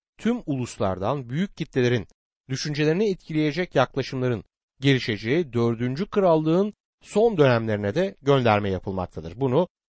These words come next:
on bir, on iki ve on yedinci ayetlerde görüyoruz.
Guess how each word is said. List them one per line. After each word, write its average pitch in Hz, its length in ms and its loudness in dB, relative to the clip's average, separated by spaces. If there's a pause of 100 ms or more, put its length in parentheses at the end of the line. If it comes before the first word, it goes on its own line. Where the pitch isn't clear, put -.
on 156 300 6
bir, 165 240 2
on 151 140 2
iki 185 340 -2
ve - 220 2
on 156 180 4
yedinci 98 460 -2 (200)
ayetlerde 117 540 2
görüyoruz. 85 640 -10